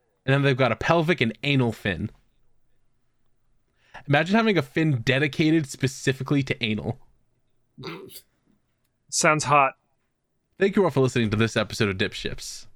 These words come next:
Speaker 1: the legitimate boating podcast. Hope you all enjoyed it. Don't forget to support us on Patreon, patreon dot com slash dipships. Pod.
Speaker 2: S-, subscribe on Podbean.
Speaker 1: Subscribe on Podbean.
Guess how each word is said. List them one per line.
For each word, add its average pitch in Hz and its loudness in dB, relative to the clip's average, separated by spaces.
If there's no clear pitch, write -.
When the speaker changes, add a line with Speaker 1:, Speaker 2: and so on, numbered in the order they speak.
Speaker 1:
the 117 -4
legitimate 123 2
boating 95 0
podcast. - -6
Hope 170 0
you 156 4
all 120 2
enjoyed 101 0
it. 92 -2
Don't 151 -2
forget 143 0
to - -14
support 127 0
us 113 -2
on 104 0
Patreon, 78 -2
patreon 87 0
dot - -2
com 71 -2
slash - -6
dipships. - -8
Pod. 120 2
Speaker 2:
S-, - -10
subscribe 143 -12
on 135 -8
Podbean. 139 -6
Speaker 1:
Subscribe 135 0
on 113 2
Podbean. 107 0